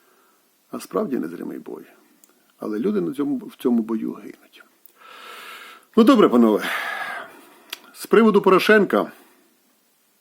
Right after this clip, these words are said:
Якщо брати із двох президентів, які приймали участь в війні, ну, у нас війна з чотирнадцятого року. Ну, і ще можна сказати, що був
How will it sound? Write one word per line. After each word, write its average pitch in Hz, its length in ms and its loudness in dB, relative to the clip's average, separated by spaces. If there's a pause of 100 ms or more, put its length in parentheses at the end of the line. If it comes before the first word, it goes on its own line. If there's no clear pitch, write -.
(1160)
Якщо 139 300 4
брати 156 520 2 (920)
із 117 180 0
двох 123 320 -2
президентів, 110 720 -4 (760)
які 107 360 -6 (240)
приймали 117 520 -4
участь - 420 -14
в - 20 -20
війні, 98 500 -12 (840)
ну, 185 60 2
у 151 60 4
нас 123 240 0
війна 117 320 0
з - 40 -20
чотирнадцятого - 640 -8
року. - 220 -12 (640)
Ну, 226 120 4
і 185 60 2
ще - 180 2
можна 139 320 4
сказати, 127 460 0
що - 220 -2
був 123 400 -2